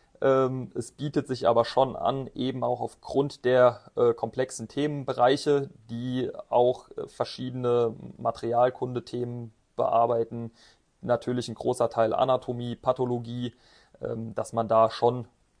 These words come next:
auch ein bisschen was an Vorwissen mitbringt, sodass, äh, ja, ein Hauptschulabschluss beziehungsweise ein Realschulabschluss dann auch schon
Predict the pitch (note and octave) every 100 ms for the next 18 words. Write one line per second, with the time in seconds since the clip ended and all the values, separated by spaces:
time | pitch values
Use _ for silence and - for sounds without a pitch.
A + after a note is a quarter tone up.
0 | _ _ G#2 A#2 - _ - A2+ B2 -
1 | A2+ A2 - - A#2 A#2 A2+ A2+ A#2+ -
2 | - B2+ C3+ C3 _ _ _ _ A2+ A2
3 | A2+ - - - A2 A2 A2 - F#2+ G2+
4 | G#2 _ _ - A2 B2+ C3 - A#2 A#2+
5 | - B2+ A#2+ - - - - A2+ - G#2+
6 | G#2 G#2+ G2+ G2+ - - - - G#2+ F2+
7 | F#2+ G2 F#2+ - G2